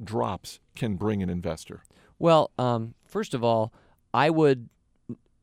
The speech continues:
Speaker 2: not look to buy just because the market had dropped ten percent, um, because the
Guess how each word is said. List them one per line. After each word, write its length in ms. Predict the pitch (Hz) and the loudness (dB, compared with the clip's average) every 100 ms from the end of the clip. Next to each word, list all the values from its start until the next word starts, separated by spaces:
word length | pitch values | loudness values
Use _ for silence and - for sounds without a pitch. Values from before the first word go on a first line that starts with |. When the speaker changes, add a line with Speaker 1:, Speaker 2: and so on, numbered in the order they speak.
| _ | _
Speaker 2:
not 300 | 123 131 151 | -4 0 0
look 340 | 135 135 139 - | 0 -2 -2 -6
to 120 | 120 | -10
buy 640 | 98 113 117 101 87 101 - _ _ _ _ _ _ _ _ _ _ _ | -4 0 0 0 -4 -12 -16 _ _ _ _ _ _ _ _ _ _ _
just 220 | 123 117 | -8 -6
because 300 | 123 120 107 | -6 -4 -4
the 80 | 113 | -4
market 340 | 110 104 110 | -4 -4 -6
had 160 | 110 101 | -8 -6
dropped 380 | 110 101 - _ | -4 -4 -6 _
ten 200 | - 107 | -14 -12
percent, 400 | 98 104 113 131 - _ _ _ _ _ - | -12 -10 -8 -8 -12 _ _ _ _ _ -10
um, 280 | 110 107 - | -8 -8 -8
because 340 | 139 160 135 | -2 -2 -2
the 320 | 131 131 123 | -4 -4 -6